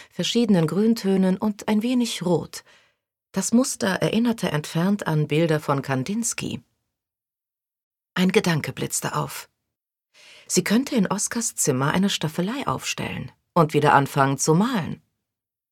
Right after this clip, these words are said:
Es war bestimmt zwanzig Jahre her, dass sie zum letzten Mal einen Pinsel in der Hand gehalten hatte, der nicht dazu diente, Wände zu streichen oder einen Kuchen zu glasieren. Sie war damals gar nicht so schlecht gewesen.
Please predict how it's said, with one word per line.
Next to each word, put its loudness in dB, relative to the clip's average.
Es 0
war 4
bestimmt 2
zwanzig 2
Jahre 2
her, -4
dass 4
sie 2
zum 2
letzten 2
Mal 2
einen -4
Pinsel 2
in 0
der 0
Hand 0
gehalten -2
hatte, -4
der 2
nicht 4
dazu 0
diente, 2
Wände 6
zu -2
streichen -2
oder 0
einen 4
Kuchen -4
zu -2
glasieren. -4
Sie -4
war -2
damals 0
gar 0
nicht -2
so -2
schlecht -6
gewesen. -4